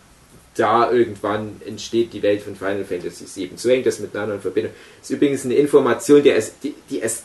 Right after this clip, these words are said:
viele, viele Jahre nach der Veröffentlichung der Spiele getroppt wurde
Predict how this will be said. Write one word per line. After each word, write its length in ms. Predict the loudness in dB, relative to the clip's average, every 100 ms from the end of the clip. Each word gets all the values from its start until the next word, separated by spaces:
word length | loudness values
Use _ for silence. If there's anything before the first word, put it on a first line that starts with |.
| -12
viele, 540 | -12 -4 0 6 6
viele 320 | 6 4 6 6
Jahre 480 | 6 6 4 2
nach 480 | 0 2 4 4 2
der 200 | 0 2
Veröffentlichung 800 | 0 2 2 0 -4 -2 -2 -2
der 120 | -2
Spiele 580 | -4 -8 -2 2 2 0 -8 _ -6
getroppt 600 | -6 2 4 4 2 0
wurde 360 | 2 2 0